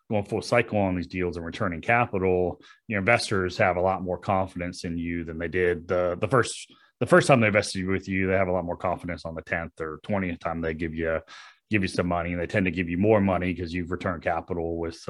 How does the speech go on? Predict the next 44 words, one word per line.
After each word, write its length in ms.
with, 300
uh, 60
you 140
know, 120
some 160
appreciation 640
with 220
it 80
as 160
well. 480
And 100
then 100
they 80
start 220
referring 420
all 140
their 140
friends, 680
and, 380
you 60
know, 180
then 140
it 80
kind 180
of 60
starts 320
snowballing 640
from, 240
from 200
there. 300
So, 140
you 120
know, 120
I, 140
if 180
I 100
do 160
nothing 500
every 280
week, 320
we 100
get, 260
you 100
know, 60